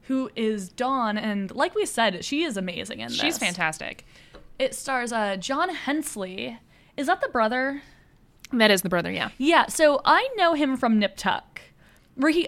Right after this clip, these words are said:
Speaker 1: also plays, like, the shittiest human being.
Speaker 2: I think he just has, like, a douchebag face.
Speaker 1: Yeah.
Speaker 2: Like, there's something about his face that just makes him unlikable.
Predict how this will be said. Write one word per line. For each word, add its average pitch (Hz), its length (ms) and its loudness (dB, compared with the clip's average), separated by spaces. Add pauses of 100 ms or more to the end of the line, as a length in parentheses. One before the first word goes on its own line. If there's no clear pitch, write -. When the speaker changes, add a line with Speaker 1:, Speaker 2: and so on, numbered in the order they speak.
Speaker 1:
also 381 380 4
plays, 277 560 -2
like, 349 200 -4
the 254 80 -2
shittiest 226 640 -4
human 180 300 -6
being. - 480 -10 (260)
Speaker 2:
I 262 100 0
think 453 180 -6
he - 120 -16
just 587 140 -8
has, 359 160 0
like, 285 140 0
a 196 180 -2 (300)
douchebag 269 560 -2
face. - 540 -6 (180)
Speaker 1:
Yeah. 233 800 -2
Speaker 2:
Like, 277 180 2
there's 294 160 -2
something 320 300 -4
about 277 300 0
his 240 200 -8
face 226 240 -2
that 208 120 -6
just 185 180 -10
makes 165 240 -6
him 190 100 -8
unlikable. 175 680 -6